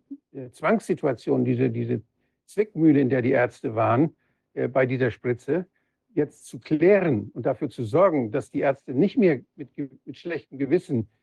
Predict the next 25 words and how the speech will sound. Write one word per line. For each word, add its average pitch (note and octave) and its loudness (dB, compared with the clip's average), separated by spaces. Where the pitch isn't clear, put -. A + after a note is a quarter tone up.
dann, A#2+ 0
äh, A#2 0
dort A#2+ -4
tätig C3+ -8
werden, B2+ 0
sondern C#3+ 2
die D#3 -16
Kassenärztliche D3 -4
Vereinigung B2 0
hat C3+ -4
sich C3+ -16
nur C#3 2
um C3 -4
den, D3 2
um, F3 -2
um E3 -8
die, E3 -4
die E3 -8
Honorare G3 2
gekümmert. C#3 -6
Die D3+ -10
wollten F3+ -6
mehr F#3+ -4
Geld A#3 -6
haben. G2+ -6